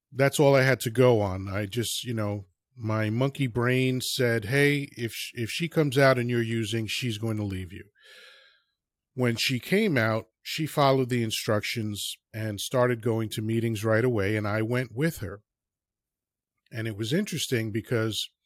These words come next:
in those meetings, you go around and introduce yourself.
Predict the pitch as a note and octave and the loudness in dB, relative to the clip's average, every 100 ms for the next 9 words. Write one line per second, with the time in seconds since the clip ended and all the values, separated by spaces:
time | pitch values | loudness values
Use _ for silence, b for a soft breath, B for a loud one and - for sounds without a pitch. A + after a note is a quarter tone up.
0 | b b b b b b b _ _ _ | b b b b b b b _ _ _
1 | - C#3 D3 C3+ A#2 A#2 C3 D3 B2 G#2+ | -2 0 2 2 2 0 0 2 0 -2
2 | G#2 - - _ _ _ _ _ _ - | -4 -8 -10 _ _ _ _ _ _ -8
3 | A2 A2+ A2+ G#2+ C#3 C3 B2+ B2 A#2+ A#2 | -2 2 2 2 2 4 4 4 4 2
4 | A2+ A#2 A#2 A2+ A#2+ A#2+ - G#2 - F#2+ | -2 -4 -4 -4 -2 -2 -2 -6 -6 -8
5 | F2 - | -10 -16